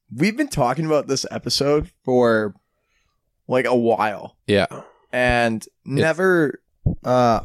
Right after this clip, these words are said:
Speaker 1: on the actual podcast. But is it just, like, almost just destiny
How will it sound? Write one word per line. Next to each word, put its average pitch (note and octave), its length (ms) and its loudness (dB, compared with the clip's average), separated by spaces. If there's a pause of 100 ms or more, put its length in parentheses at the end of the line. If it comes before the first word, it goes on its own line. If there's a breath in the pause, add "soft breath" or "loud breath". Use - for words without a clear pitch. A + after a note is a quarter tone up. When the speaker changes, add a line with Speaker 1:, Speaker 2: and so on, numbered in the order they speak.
Speaker 1:
on C3 280 0
the B2 120 -10
actual A#2 380 -2
podcast. G#2 760 -6 (560)
But E3+ 300 0 (680)
is D#3 100 0
it F#3 80 2
just, A3 220 -2
like, D4 220 2
almost D3 400 0
just G2 340 -10
destiny B2+ 720 -2